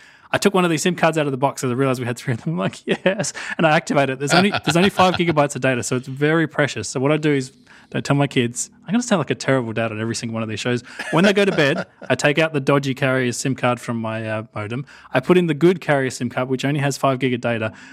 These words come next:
and I use that, and I'm like, "Ah, it's so good. Low ping times, high throughput, <laughs> amazing download speeds."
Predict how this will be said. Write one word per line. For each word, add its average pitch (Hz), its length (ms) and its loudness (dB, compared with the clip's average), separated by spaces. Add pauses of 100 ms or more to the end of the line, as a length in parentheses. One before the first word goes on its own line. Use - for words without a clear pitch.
(120)
and 139 140 4
I 147 40 6
use 156 220 4
that, 156 180 4
and 117 100 -10
I'm 117 80 -6
like, 107 240 -6 (140)
"Ah, 107 480 -2 (120)
it's - 100 -10
so 143 160 4
good. 131 340 2 (160)
Low 135 160 2
ping 135 260 -2
times, 123 500 0
high 131 160 4
throughput, 123 640 -2
<laughs> - 20 -20
amazing 123 400 -2
download 123 380 0
speeds." 127 340 -4